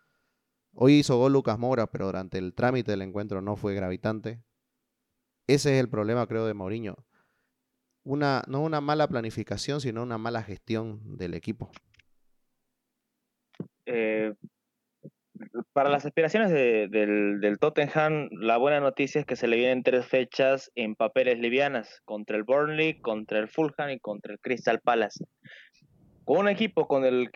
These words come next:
Speaker 2: como, con el que juega Mourinho, no son nueve puntos asegurados, pero, pero sí le da un respiro de, de, de, de partidos pesados. De todas maneras, yo creo que este tramo, o sea, estas siguientes tres fechas, va a ser muy claro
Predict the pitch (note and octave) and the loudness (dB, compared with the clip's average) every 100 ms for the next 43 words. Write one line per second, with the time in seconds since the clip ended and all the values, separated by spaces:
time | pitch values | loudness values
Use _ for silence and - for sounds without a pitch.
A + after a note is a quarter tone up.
0 | - C3 B2 A#2 A#2+ B2+ A#2+ B2 D#3+ D#3 | -2 0 0 -2 0 2 2 4 4 4
1 | D#3 E3+ F#3 F#3 F#3+ G3 F3+ F3+ F3 E3 | 4 4 4 2 2 2 4 4 4 2
2 | D#3+ D#3+ D#3 C3+ A#2 A#2+ A#2 A#2+ B2+ A#2 | 0 0 0 -2 -2 0 2 4 4 2
3 | G#2+ _ - A#2+ A#2 A#2 A2+ A2+ A2 - | -2 _ 0 4 4 4 4 4 2 0
4 | - B2+ B2 - D#3+ D#3+ B2 B2+ B2+ D3 | 0 2 2 2 0 2 2 4 4 4
5 | D3 C#3 - D3+ D3 C3 A#2+ A2+ A2+ A#2 | 0 -2 -2 0 2 4 4 4 4 2
6 | A2+ A2 A2+ A#2 A2 A#2+ A#2 A2+ A2+ A2 | 0 0 2 2 2 2 4 4 2 0
7 | A#2 A#2+ - C#3+ C3 A#2 A#2+ B2 G#2+ - | 2 0 2 -2 -2 -4 0 0 0 -6
8 | _ _ _ - - - - _ - - | _ _ _ -20 -20 -20 -20 _ -8 0
9 | D3+ E3+ E3 E3 D#3+ D3+ D3+ D3 D3 C3+ | 2 4 4 4 4 0 2 0 0 -2
10 | A#2+ A2+ - _ - D#3 D3+ _ D#3 - | -2 -2 -6 _ -2 0 -2 _ -6 -2
11 | D3+ D3 C#3+ D3 C#3+ - A#2 A#2+ C3 C#3+ | 0 0 0 -4 -8 -8 0 2 2 0
12 | C3+ C3 C3 B2 C3+ C3 C3+ C3 - C#3 | -4 -4 -2 0 2 0 2 0 2 0
13 | C3 C3 C3 C3+ C#3+ C#3+ - D3 D3+ D#3 | 2 0 2 0 0 -2 0 2 4 4
14 | E3+ | 2